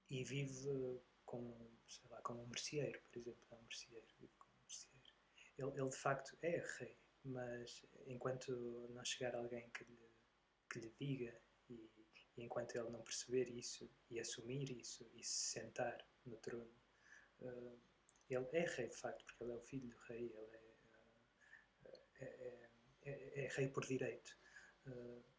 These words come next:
mas ele n-, n-, não o é de facto, ele de facto é só um merceeiro, porque ele não, não vive como rei, não sabe que é rei. E, e aqui é a mesma coisa, nós, nós somos isso que procuramos, mas não estamos conscientes,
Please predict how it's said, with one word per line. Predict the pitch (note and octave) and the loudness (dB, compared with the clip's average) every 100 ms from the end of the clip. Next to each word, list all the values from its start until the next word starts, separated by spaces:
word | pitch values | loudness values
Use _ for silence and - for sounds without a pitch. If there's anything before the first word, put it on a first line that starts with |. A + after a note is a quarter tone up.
| - | -4
mas | C3 B2+ | 2 6
ele | C3+ | 6
n-, | C#3 C#3 C3+ | 4 0 -4
n-, | C#3 - - | -6 -6 0
não | C#3+ C#3+ C#3 | 4 6 10
o | |
é | F#3 | 10
de | - | 8
facto, | - A#2 - - - | 0 -4 -4 -12 -4
ele | A#2+ | -4
de | A#2+ | -4
facto | - B2 - | 2 0 2
é | A#2+ | -2
só | - B2 | 0 -6
um | B2 | -6
merceeiro, | - - E3+ C3+ - | -4 -2 0 0 -4
porque | - - A2+ | -12 -10 -8
ele | - - - - | -8 -12 -20 -18
não, | C3 B2+ C3 | -16 -8 -6
não | B2 | -4
vive | B2+ B2 - | -4 -6 -8
como | B2 B2 - | -10 -8 0
rei, | C3 | 0
não | B2 - | 0 -4
sabe | - A#2 - | -6 -6 -8
que | - | -14
é | |
rei. | - - - - - - - - - | -14 -20 -20 -20 -14 -12 -12 -14 -4
E, | B2+ A#2+ C3+ | -4 0 2
e | |
aqui | C3+ E3+ | 2 2
é | |
a | D3+ | 2
mesma | C#3 C3+ | 2 0
coisa, | - C#3 B2 | 2 2 2
nós, | A#2+ A#2+ - - - - - | -4 0 -2 -2 -14 -20 -2
nós | - - | 2 4
somos | - D3+ B2+ - | 4 4 2 0
isso | A#2+ | -4
que | - | -4
procuramos, | - - - - - B2 | -12 -20 -6 -4 -4 -8
mas | A#2+ | -6
não | B2+ | -6
estamos | A#2+ C3 - | -4 -4 -4
conscientes, | - - - D3+ C#3 - - | -4 -2 0 0 0 0 -2